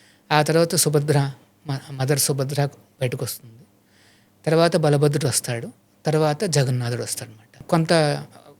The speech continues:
ఉత్సవ విగ్రహాలు కూడా వస్తాయి, విజయ విగ్రహాలు అంటారన్నమాట. వారు కూడా వస్తారు. ఆ రకంగా ఉపస్థితులు కాగానే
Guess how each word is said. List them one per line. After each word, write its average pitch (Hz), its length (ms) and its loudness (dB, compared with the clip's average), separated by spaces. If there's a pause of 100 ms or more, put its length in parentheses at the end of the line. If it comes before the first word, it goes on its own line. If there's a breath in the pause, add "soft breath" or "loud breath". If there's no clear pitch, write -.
(100)
ఉత్సవ 170 220 8
విగ్రహాలు 151 460 4
కూడా 139 240 2
వస్తాయి, 123 480 -2
విజయ 165 200 4
విగ్రహాలు 139 440 2
అంటారన్నమాట. 117 680 -10 (160)
వారు 147 200 2
కూడా 139 220 2
వస్తారు. 123 420 -4 (600 soft breath)
ఆ 170 120 8
రకంగా 190 440 4
ఉపస్థితులు 170 580 2
కాగానే 139 720 0